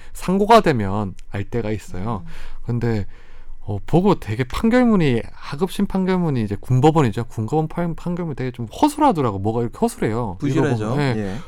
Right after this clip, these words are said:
Speaker 1: 너무 부실해요. 그래서 보고, "야, 이게 왜 이렇게 부실한데 어떻게 판단을 했을까?" 해서 판사들한테 물어본 적이 있어요. 그랬더니 군 검찰 같은 경우에 백 이 있으면 영점일만 기소를 하고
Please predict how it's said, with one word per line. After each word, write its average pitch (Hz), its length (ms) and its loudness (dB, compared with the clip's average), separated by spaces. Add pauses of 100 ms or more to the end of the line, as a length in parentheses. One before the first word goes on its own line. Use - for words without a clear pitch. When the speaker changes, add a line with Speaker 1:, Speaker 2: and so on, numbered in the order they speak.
Speaker 1:
너무 196 280 6
부실해요. 226 440 4
그래서 151 240 2 (380)
보고, 190 320 -2 (420)
"야, 113 60 -8
이게 175 240 -4
왜 123 420 -6
이렇게 202 200 -4
부실한데 196 600 2
어떻게 101 220 0
판단을 220 480 4
했을까?" - 240 -2
해서 123 240 -2
판사들한테 196 540 -2
물어본 165 340 0
적이 98 160 -6
있어요. 95 240 -8
그랬더니 117 560 -6 (720)
군 151 260 2
검찰 120 380 0
같은 120 260 -2
경우에 101 340 -2
백 123 260 0
이 185 100 4
있으면 131 500 -2 (480)
영점일만 151 560 0
기소를 110 320 -4
하고 101 440 -4